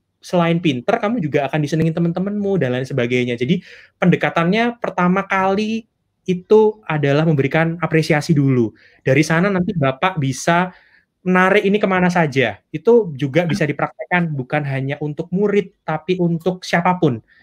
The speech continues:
gitu. Jadi misalnya pun nih, kita sama atasan kita di kantor, "Gila nih, kepala dinas gue, Masya Allah, istighfar terus aku, Mas, tiap hari," gitu. Nah, itu saya selalu ngasih,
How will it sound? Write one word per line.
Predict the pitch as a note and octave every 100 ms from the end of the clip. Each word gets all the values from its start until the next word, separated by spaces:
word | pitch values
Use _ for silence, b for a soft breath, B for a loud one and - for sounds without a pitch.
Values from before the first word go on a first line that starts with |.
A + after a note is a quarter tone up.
| b b b -
gitu. | B2+ C3
Jadi | B2 C#3
misalnya | G3 F3+ G3 G#3 G#3+
pun | F#3 G#3
nih, | F#3+ D#3+ _ _ _
kita | F3 F#3
sama | F#3 F3 D#3+
atasan | E3 F3 D#3+
kita | D#3+
di | C3+
kantor, | C#3 C3 C3+ C3
"Gila | C3 E3 F#3
nih, | G#3+ F3+ B B B
kepala | - D3+ D3
dinas | C#3 C3 C3 -
gue, | C3+ C#3 E3+ D3+
Masya | C#3 - E3+
Allah, | D3+ D3 D#3 D#3+ D#3+ E3+ F3+ F3+ -
istighfar | E3 - E3+ E3+
terus | - F3+ F3+ F3+
aku, | G3+
Mas, | G3+ G3
tiap | G3 F3+
hari," | E3 E3+ E3+ B2
gitu. | A#2 - B B B B D3+
Nah, | C#3 - _ _ _ -
itu | F#3 C#4
saya | B3+ C#4+ D#4 - _
selalu | - G3+ A#3 A3+
ngasih, | F#3 F#3 F#3